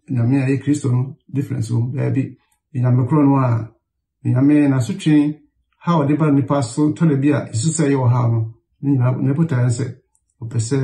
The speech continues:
ɔde ɛtwe yɛn, ɛde yɛn ɛba ne nkyɛn. Nti sɛ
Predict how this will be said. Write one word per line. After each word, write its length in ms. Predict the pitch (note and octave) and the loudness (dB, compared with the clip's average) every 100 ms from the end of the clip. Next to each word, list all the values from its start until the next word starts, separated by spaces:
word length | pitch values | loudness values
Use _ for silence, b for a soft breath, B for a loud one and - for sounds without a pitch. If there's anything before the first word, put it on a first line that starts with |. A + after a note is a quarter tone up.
| C3 - _ - | -2 -8 _ -8
ɔde 240 | C3 C3+ C#3 | -6 -2 -2
ɛtwe 300 | C#3 A#2 - | -4 -4 0
yɛn, 220 | C3+ B2 A#2 A#2 | 2 2 0 -2
ɛde 220 | - B2+ B2+ | -6 -2 0
yɛn 180 | B2+ B2 | -2 -2
ɛba 160 | B2 C3 | -2 0
ne 80 | A#2 | 0
nkyɛn. 280 | A2+ - A#2 - b b b - | -2 -4 -6 -8 b b b -4
Nti 220 | C#3 C#3+ | 0 2
sɛ 220 | C3+ - | 0 0